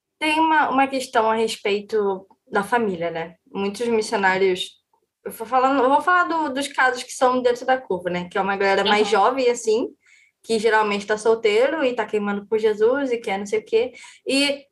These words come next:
Speaker 1: cara, é muito mais fácil você ir pro campo missionário sozinho. Isso aí é, é muito fácil de ver, de identificar. E, mas quando se fala de família, você tá lidando com a tua vida e com a vida de outras pessoas, né?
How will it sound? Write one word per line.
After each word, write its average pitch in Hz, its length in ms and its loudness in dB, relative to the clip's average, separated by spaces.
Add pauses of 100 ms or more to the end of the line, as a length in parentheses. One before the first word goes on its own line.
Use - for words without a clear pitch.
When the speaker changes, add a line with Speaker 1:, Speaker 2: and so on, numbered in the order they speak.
(260)
Speaker 1:
cara, 320 200 0
é 269 40 0
muito 269 280 0
mais 330 200 -2
fácil 247 340 0
você 247 260 -2
ir 240 60 -6
pro 233 100 -4
campo 220 200 -4
missionário 208 380 -2
sozinho. 208 440 -2
Isso - 160 -8
aí 185 240 2
é, 214 300 2
é 190 40 -6
muito 196 280 -6
fácil 190 340 0
de 220 80 -6
ver, 202 400 2
de 214 80 -6
identificar. 180 760 -2 (480)
E, 214 140 -2
mas 214 420 0
quando 226 360 0
se 233 180 -4
fala 220 360 2
de 226 140 -4
família, 226 560 -2
você 240 220 -2
tá 220 100 0
lidando 208 240 0
com 214 80 0
a 214 40 -4
tua 254 180 2
vida 254 320 -4
e 359 60 0
com 349 120 -2
a 320 40 2
vida 277 280 -4
de 254 80 2
outras 254 220 2
pessoas, - 420 -4
né? 185 200 -2